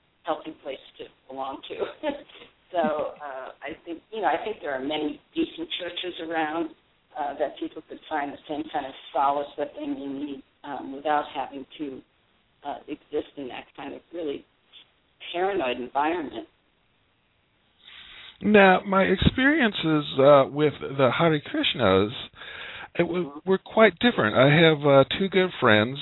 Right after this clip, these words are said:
Speaker 2: uh, one really close friend that's a member. She's been a member for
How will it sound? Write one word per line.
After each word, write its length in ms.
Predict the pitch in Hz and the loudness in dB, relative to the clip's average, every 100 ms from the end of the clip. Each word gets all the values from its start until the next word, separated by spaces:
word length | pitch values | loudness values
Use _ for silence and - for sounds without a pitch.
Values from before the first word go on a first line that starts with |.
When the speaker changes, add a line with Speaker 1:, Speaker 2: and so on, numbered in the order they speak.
| - - | -6 4
Speaker 2:
uh, 180 | 120 120 | 6 6
one 200 | 127 127 | 4 2
really 220 | 131 127 | 4 2
close 260 | - 123 113 - | 2 0 0 4
friend 320 | 104 98 110 | 6 6 6
that's 220 | 117 104 - | 6 6 4
a 100 | 110 | 0
member. 580 | 104 107 104 95 92 104 | 4 4 6 6 4 4
She's 160 | - 117 | -2 -4
been 180 | - 98 | 0 2
a 60 | 90 | 2
member 380 | 92 95 98 95 | 4 4 4 2
for 140 | 101 | 2